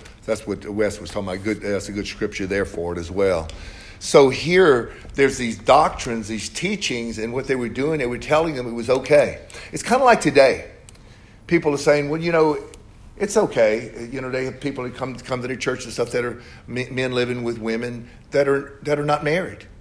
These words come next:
And today in the society we live,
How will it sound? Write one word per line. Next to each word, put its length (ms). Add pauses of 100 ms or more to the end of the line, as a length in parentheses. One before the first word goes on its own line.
(600)
And 240
today 340
in 60
the 80
society 540
we 140
live, 520